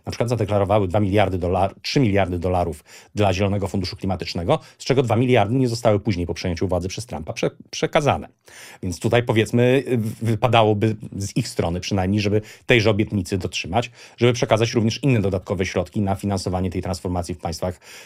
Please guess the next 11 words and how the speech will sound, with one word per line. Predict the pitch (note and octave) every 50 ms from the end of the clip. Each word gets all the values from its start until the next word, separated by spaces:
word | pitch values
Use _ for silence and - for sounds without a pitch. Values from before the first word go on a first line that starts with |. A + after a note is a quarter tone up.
| - _
rozwijających | - A2+ G2 G2+ A2+ B2 B2 B2 B2 A#2+ A#2 A#2+ - -
się. | - - - - _ _ - - - - - - - -
No, | C#3 E3 -
ale | - C#3+ D3
jest | C#3+ C#3 -
jeszcze | D3 A#2 - D3 C#3+
kwestia | C3 - - C#3+ B2+ - - - C#3 C3+ C3 B2 A#2+ -
nowego | B2+ A#2+ A#2 A2 B2 A2 A2+
mechanizmu, | A2 G#2+ - A2+ G#2 G2 F2+ D#2 F#2 F2+
bo, | F2 G2 G2+ G2+ G2+ G#2 -
y, | A2 G#2+ G#2